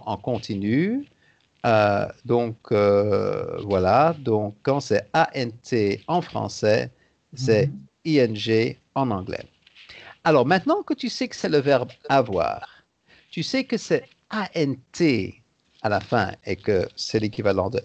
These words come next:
Speaker 1: I N G, alors comment est-ce qu'on dit ce mot en anglais ?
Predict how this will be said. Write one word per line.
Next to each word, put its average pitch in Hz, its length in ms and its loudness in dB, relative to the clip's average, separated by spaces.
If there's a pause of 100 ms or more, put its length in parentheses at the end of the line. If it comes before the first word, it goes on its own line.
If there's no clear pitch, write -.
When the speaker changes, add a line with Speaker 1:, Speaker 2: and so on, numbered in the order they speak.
Speaker 1:
I 196 140 4
N 101 180 2
G, 127 420 -2 (840)
alors 127 460 2
comment 220 240 0
est-ce 220 120 -4
qu'on 202 160 -6
dit 190 140 -6
ce 175 140 -2
mot 160 420 2 (1120)
en 143 140 0
anglais ? 113 300 -4